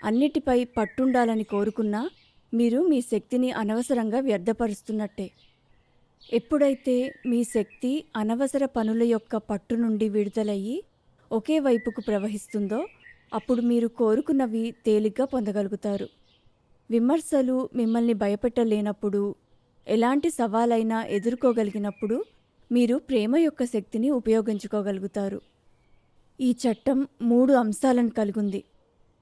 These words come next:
మొదటిది స్వీకరించడం. స్వీకరించడం అంటే, ఈరోజు నేను మనుషులను, పరిస్థితులను, సంఘటనలను ఎలా వస్తే అలా స్వీకరిస్తాను అని. అంటే, ఈ క్షణం ఎలా ఉండాలో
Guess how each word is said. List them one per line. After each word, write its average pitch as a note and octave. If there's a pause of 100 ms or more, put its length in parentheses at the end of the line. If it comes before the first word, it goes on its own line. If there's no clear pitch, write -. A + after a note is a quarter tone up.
(120)
మొదటిది A#3 (180)
స్వీకరించడం. G#3+ (640)
స్వీకరించడం C4+
అంటే, G#3+ (380)
ఈరోజు A#3 (100)
నేను A#3+
మనుషులను, A3+ (200)
పరిస్థితులను, A3
సంఘటనలను A3 (440)
ఎలా A#3+
వస్తే A3
అలా B3+
స్వీకరిస్తాను G#3+
అని. F#3+ (800)
అంటే, A3 (140)
ఈ A#3
క్షణం A#3+
ఎలా A#3
ఉండాలో A3